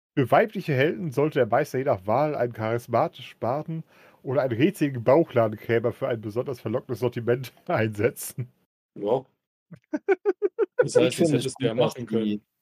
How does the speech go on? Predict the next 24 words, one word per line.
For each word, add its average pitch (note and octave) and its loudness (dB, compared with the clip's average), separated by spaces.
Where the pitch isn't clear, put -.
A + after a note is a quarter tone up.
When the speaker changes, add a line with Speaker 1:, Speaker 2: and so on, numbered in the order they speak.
Speaker 3:
dass A2+ -6
sie A#2+ -4
damals A#2 -2
in A2+ -2
den A2 -4
achtzigern G#2 -2
schon G2 -6
an B2 -4
beide G2+ -4
Geschlechter G2 -8
gedacht F#2+ -10
haben. G2 -8
Speaker 1:
Ja, B2+ -2
Speaker 3:
Da B2 -2
Speaker 1:
ich, A2+ -6
Speaker 3:
waren C#3 0
Speaker 1:
ich C3+ -2
Speaker 3:
sie B2+ 0
Speaker 1:
denke B2+ -4
mir C#3 -4
Speaker 3:
unfair. D3 0
Speaker 1:
bloß, B2 0
hey, F#3 0
äh, G3+ -2